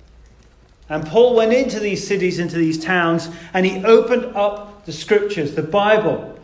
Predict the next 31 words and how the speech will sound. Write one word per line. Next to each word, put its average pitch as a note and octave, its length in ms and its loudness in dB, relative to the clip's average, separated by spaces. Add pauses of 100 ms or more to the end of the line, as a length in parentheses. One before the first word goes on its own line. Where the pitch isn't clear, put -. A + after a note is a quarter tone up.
(220)
and F#3 140 0
explained G3+ 920 0
the E3+ 80 0
good G3+ 400 -4
news G3 380 -2
about D3+ 360 -4
Jesus - 640 -4 (320)
plainly, G3+ 800 0 (1500)
so - 140 -12
that D#3+ 220 -8
everyone A3+ 540 2
could E3+ 160 -2
understand. D3 800 -4 (1800)
And G3 100 -4
he G#3 60 -2
didn't C4 280 0
look B3 200 6
at A#3+ 80 0
them G3+ 100 -2
and E3+ 100 0
go, F#3+ 160 6
"Oh, A#3 220 2
they're F3+ 100 2
so E3+ 160 -4
materialistic, D#3 600 -4
they C#3+ 100 -6
can't D#3+ 420 -8
possibly D3 460 -6
listen C#3+ 300 -4
to C#3 60 -6
this," C#3 180 -4